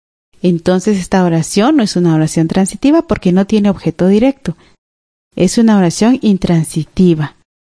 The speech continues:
Nos vamos a la línea de la derecha y escribimos oración intransitiva.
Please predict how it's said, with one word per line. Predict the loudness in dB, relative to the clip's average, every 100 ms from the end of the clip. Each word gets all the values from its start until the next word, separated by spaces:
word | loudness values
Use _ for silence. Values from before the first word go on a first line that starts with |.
| _
Nos | -2 0 0
vamos | 0 2 2 0
a | 0
la | 0
línea | 2 2 2 2
de | 0
la | 0
derecha | 0 0 0 -2 -2 0
y | 0
escribimos | 0 -4 0 2 4 2 0
oración | -2 -2 -2 0 0 0
intransitiva. | -2 -2 -2 -2 -2 -6 -6 -2 -2 -2